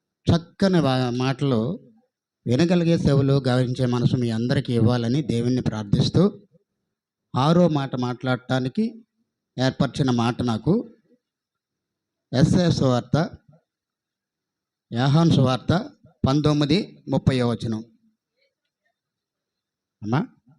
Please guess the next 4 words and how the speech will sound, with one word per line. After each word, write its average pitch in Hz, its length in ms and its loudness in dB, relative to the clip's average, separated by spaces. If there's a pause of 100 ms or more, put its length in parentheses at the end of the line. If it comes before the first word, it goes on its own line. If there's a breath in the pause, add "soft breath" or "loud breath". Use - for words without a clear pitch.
(1600)
ఆ. 104 360 -2 (1800)
ఆ. 98 340 -2 (880)
ఆ. 117 300 -6 (1200)
చాలమ్మా. 107 460 -4